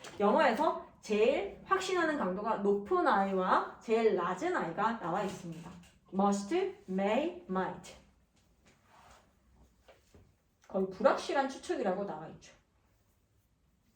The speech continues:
자, 그 다음에 could 역시 마찬가지야. 뭐뭐일지도 모른다라고 해서, 어, might랑 비슷한 추측 형태를 나타내는데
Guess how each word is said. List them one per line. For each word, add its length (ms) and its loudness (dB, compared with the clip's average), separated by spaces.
자, 220 -2
그 80 -6
다음에 560 -2
could 460 2
역시 280 0
마찬가지야. 720 0
뭐뭐일지도 880 0
모른다라고 920 2
해서, 320 -10
어, 120 -6
might랑 600 -2
비슷한 400 -4
추측 380 -4
형태를 400 -4
나타내는데 720 -6